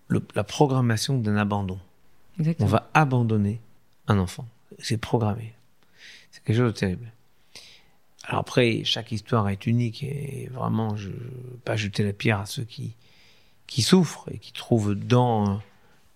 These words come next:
Speaker 1: euh, cette gestation pour autrui quelque chose qui répond à leurs demandes. Mais il y a deux principes absolus en France. C'est d'abord la gratuité du don, ce qui n'est pas le cas ici,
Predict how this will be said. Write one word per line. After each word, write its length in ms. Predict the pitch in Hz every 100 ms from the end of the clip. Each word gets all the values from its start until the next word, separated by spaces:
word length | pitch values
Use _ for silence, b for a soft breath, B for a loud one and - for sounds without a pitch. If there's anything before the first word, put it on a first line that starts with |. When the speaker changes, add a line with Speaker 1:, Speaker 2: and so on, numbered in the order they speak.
| -
Speaker 1:
euh, 120 | -
cette 240 | 127 - 101
gestation 440 | 101 107 104 107
pour 140 | 98
autrui 300 | 95 104 123
quelque 160 | 113 95
chose 320 | - 107 - _ B B B B B - 277 226 -
qui 120 | -
répond 300 | 104 101 117
à 40 | 104
leurs 100 | 98
demandes. 320 | 123 151 107
Mais 200 | 104 98 b b b _
il 60 | -
y 20 |
a 40 |
deux 160 | 110 139
principes 420 | 135 127 117 139
absolus 340 | 107 - 110 101
en 80 |
France. 300 | 95 - 127 - -
C'est 160 | - 104
d'abord 480 | 104 104 110 92 104 _ _ B B -
la 80 | 113
gratuité 480 | 107 120 - - 107
du 100 | 98
don, 260 | 104 113 160 _ _ _ _ _ _ _ _ _ _
ce 100 | - -
qui 80 |
n'est 40 | 139
pas 100 | 113
le 60 |
cas 120 | 113 131
ici, 320 | 117 160